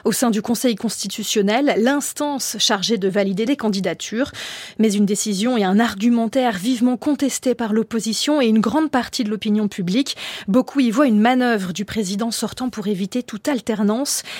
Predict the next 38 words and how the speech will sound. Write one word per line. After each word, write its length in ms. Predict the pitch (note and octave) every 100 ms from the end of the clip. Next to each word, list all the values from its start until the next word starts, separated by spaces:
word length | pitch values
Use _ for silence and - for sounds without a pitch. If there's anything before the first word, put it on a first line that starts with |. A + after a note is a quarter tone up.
| - - -
Si 140 | -
la 100 | A3+
crise 320 | - D#4 C4+
qui 140 | - A3+
vient 140 | A#3
d'éclater 440 | A3 - G#3 A#3+
paraît 300 | - G#3 F#3+
sans 200 | C4 C4
précédent 640 | B3 C4+ C4 C4+ A#3 A#3+ C4
dans 140 | A3+
l'histoire 340 | G#3 - B3 -
sénégalaise, 680 | A3+ G#3+ G3+ G3+ G3+ C4 A#3+
voilà 240 | G3 A#3+ C#4
en 100 | C4+
réalité 440 | A#3 A#3 A3+ C4+
des 200 | G#3 C#4
mois, 260 | C#4 B3+ C4
voire 180 | A3+ F#3
des 180 | C4
années 220 | A#3 A3 A#3
que 100 | A3+
la 140 | F#3+
tension 380 | - G3+ - A3+
monte 400 | A#3 D4 D4+ G#3 - - - -
entre 320 | E4 D4+ C#4+
le 120 | B3
pouvoir 520 | G#3+ A#3+ G#3 G#3+ G3 -
et 80 | C4+
l'opposition 840 | C#4+ B3+ - G#3 F#3 - G#3 A#3 -
sur 260 | - G3 -
fond 320 | - A3+ -
de 100 | F#3+
répression 640 | G3 B3+ - G#3 - B3+ -
et 120 | B3
de 120 | A3+ G3
ma-, 160 | G#3 -
des 180 | G#3+
manifestants 640 | B3+ G3 F#3 - - C#4 D4+